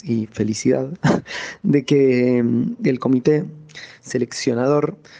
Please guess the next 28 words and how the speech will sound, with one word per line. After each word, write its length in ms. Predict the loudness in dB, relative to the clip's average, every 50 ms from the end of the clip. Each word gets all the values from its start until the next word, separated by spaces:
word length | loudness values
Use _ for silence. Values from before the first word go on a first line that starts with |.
| -20 _
de 380 | -6 -2 0 2 2 2 2 2
A 80 | 2
M 160 | 2 0 0
P 200 | 2 2 2 2
M 280 | 2 2 2 2 0 0
había 400 | 0 0 2 4 4 4 2 2
seleccionado 880 | 0 -2 -2 -4 -4 -4 -2 0 0 2 2 2 2 2 2 0 -2 -6 -10 -18 -20 -20 _ _ _ _
mi 160 | 0 2 2
proyecto 720 | 2 0 -2 0 0 0 0 0 2 0 0 2 0 -4 -8 -12 -18 -20 -20 -20 _ _ _ 0
y 760 | 2 2 4 4 4 4 4 4 4 4 4 4 2 2 2 0
Alto 320 | 0 0 0 2 2 2
Guiso, 360 | 4 2 2 2 2 2 2
que 100 | 2 0
es 120 | -2 -2 -2
una 140 | -2 0 0
banda 800 | 0 0 2 2 2 2 2 0 0 0 0 0 -2 -2 -2 -2
de 160 | -2 -2 -2
chicas 400 | -2 -4 -6 -2 -2 0 0 0
de 80 | 0 -2
Rosario, 640 | -2 -2 -2 0 0 0 2 2 2 0 0 -4 -8 _ _ _ _ -20 -20 -20 -20 -20 -20 -20 -20 _ _ _
que 320 | -2 0 2 2 0 0 0
tuve 180 | 2 2 2
la 80 | 2 2
suerte 320 | 0 0 0 0 2 2
de 80 | 0 2
conocer 560 | 2 0 -2 -2 -2 0 0 0 0 0 -2
estando 360 | -4 -6 -6 -4 -2 0 0 0
acá, 360 | 0 0 -2 -2 -4 -6